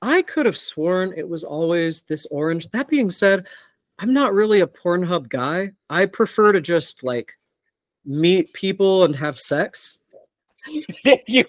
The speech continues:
Speaker 2: go. Um,
Speaker 1: But
Speaker 2: so same, same, same. But, um, I, you know, like, that's the one thing. Like, they made that flag, and so when I used to go to events during twenty twenty, I used to carry a sign that says,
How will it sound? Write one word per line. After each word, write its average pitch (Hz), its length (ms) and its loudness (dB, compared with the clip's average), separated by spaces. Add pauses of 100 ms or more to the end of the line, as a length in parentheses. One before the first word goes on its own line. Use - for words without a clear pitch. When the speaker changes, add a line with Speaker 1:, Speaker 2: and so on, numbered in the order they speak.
(100)
Speaker 2:
go. 277 400 6 (560)
Um, 233 420 4
Speaker 1:
But 180 280 8 (280)
Speaker 2:
so 233 220 2 (600)
same, 202 320 -2
same, 214 220 -2
same. 156 320 -2
But, 147 180 -2
um, 160 380 -2 (120)
I, 175 500 0 (140)
you 160 240 -10
know, 190 240 2
like, 151 260 -2
that's 208 380 -2
the 190 80 -2
one 190 220 -6
thing. 190 180 -2
Like, 151 180 -2
they 196 140 0
made 208 200 -8
that - 220 -4
flag, 139 420 -4 (600)
and 156 460 0 (240)
so - 260 2
when 170 160 -2
I 190 60 0
used 196 300 -8
to 180 40 -16
go 185 140 0
to 175 160 -8
events 214 460 -2
during 165 220 -4
twenty 151 260 -8
twenty, 160 200 -8
I - 20 -8
used 175 120 -10
to 180 60 -12
carry 156 280 2
a 135 60 -2
sign 202 480 -2
that 147 160 -2
says, 131 480 -2